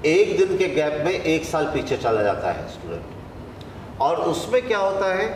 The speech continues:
कि जैसे आज मैंने कुछ सिखाया, तालीम दिया,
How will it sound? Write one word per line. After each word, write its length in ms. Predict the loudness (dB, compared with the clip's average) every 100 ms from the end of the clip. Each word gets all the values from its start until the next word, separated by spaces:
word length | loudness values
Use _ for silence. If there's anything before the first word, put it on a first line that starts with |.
| -8 -12 -16 -16 -6 -2
कि 80 |
जैसे 300 | 0 0 2
आज 260 | 4 4 2
मैंने 200 | 2 2
कुछ 160 | 0 0
सिखाया, 480 | -2 0 0 0 0
तालीम 320 | 2 2 2
दिया, 400 | 0 2 2